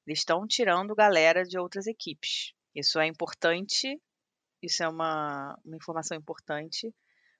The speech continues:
porque foi nessa que a Mercedes teve problemas ali na mudança de regulamento, porque a própria Red Bull, quando tava fazendo a Red Bull Powertrains, pegou muita gente da Mercedes, a Aston Martin já pegou muita gente da Mercedes e da Red Bull, tem gente da Ferrari saindo também, então essas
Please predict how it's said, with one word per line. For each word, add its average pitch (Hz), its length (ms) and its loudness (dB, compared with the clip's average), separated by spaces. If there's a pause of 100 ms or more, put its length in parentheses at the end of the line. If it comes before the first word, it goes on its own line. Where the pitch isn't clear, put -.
(160)
porque 160 800 -2 (200)
foi 190 140 4
nessa 175 220 4
que 170 80 -2
a 165 40 -2
Mercedes 156 760 -4
teve 180 220 0
problemas 156 580 4
ali 147 260 0
na 175 140 4
mudança 175 340 2
de 165 60 -4
regulamento, 196 640 4
porque 165 500 0
a 131 80 8
própria 175 380 4
Red 185 240 4
Bull, 165 100 -10
quando 165 220 -6
tava 160 260 6
fazendo 151 540 -2
a 143 440 0
Red 151 180 -2
Bull 156 160 -6
Powertrains, 147 760 0
pegou 160 340 0
muita 160 280 0
gente 147 260 -8
da 147 220 -2
Mercedes, 185 580 -2
a 156 100 6
Aston 156 220 -2
Martin 165 420 4
já 151 120 -6
pegou 151 220 -8
muita 151 180 -12
gente 147 220 -10
da 165 100 -4
Mercedes 156 420 -8
e - 60 -14
da 151 80 -4
Red 151 280 -2
Bull, 190 280 -2
tem 175 100 4
gente 165 160 -2
da 160 80 4
Ferrari 160 380 4
saindo 151 320 -6
também, 175 500 2
então 165 320 6
essas - 460 2